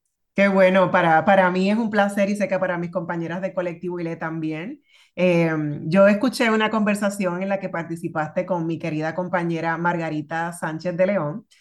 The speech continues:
y, y fue maravilloso, así que era como que tenemos que tener a Micaela en Negras también. <laughs> Así que,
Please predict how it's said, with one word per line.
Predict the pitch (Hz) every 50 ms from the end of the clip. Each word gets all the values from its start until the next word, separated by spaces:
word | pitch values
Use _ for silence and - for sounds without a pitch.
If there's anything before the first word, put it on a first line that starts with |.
| _ _ _ _ _ _ -
y, | 185 185 180
y | 180 180 180 202 202
fue | 208 214 196
maravilloso, | 196 202 202 196 190 180 175 170 170 160 160 - - 156 156
así | 160 165 165 175 170
que | 196
era | 190 190 190
como | - 190 185 180
que | - 180 160
tenemos | - 196 190 196 208 233 226
que | 226 226 208
tener | 202 180 175 180
a | 180
Micaela | 175 175 - 185 175 165 170 180 180
en | 175
Negras | 180 175 180 180 190 196 -
también. | 202 190 190 180 180 175 170 175 190 - - -
<laughs> | 302 269 277 285 262 262 - 254 254 - _ - 262 - _ - 208 208 - _ _ _ - - - - - - _ _ _ -
Así | - 196 196 190 - 208 185 151
que, | 196 208 208 208 208 196 185 175 156 147